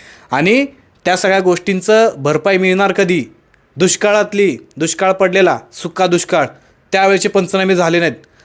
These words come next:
आता काय दगडाचे पंचनामे करायचे का? तुमचा कृषी मंत्री already तर सांगत होता, "ढेकळाचे पंचनामे करायचे आहेत का?"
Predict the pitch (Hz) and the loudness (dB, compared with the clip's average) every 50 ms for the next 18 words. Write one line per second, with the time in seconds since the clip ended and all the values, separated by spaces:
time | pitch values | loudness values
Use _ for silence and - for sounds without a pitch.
0 | _ - 143 151 196 185 196 196 196 170 147 135 - 139 139 131 135 165 175 190 | _ -6 -4 -2 -2 0 0 2 0 0 -2 -6 -14 -14 -10 -6 -4 -2 0 0
1 | 196 208 202 226 - 208 196 - 202 202 202 208 196 214 208 208 202 208 190 180 | 0 0 0 0 0 -2 -2 0 -2 -2 0 0 2 2 2 2 2 0 -2 -2
2 | - 170 165 - 185 180 165 - 175 170 - 196 190 190 175 196 196 180 180 175 | -2 -4 -2 0 0 0 0 0 -2 -2 0 0 0 0 2 2 2 2 2 2
3 | 185 190 185 185 185 202 - 233 208 180 190 202 185 175 185 170 - - - _ | 2 0 0 0 -2 -2 -2 -2 -2 0 0 0 0 0 -2 -2 -2 -6 -18 _
4 | _ _ - 113 127 123 123 120 147 160 165 165 170 185 180 165 - 190 185 180 | _ _ -12 -10 -6 -4 -4 -2 0 -2 -2 -2 -2 -2 -2 -2 -2 -2 0 0
5 | 185 175 - 175 175 170 170 160 160 - 147 | 0 0 0 0 0 0 0 -2 -2 -2 -4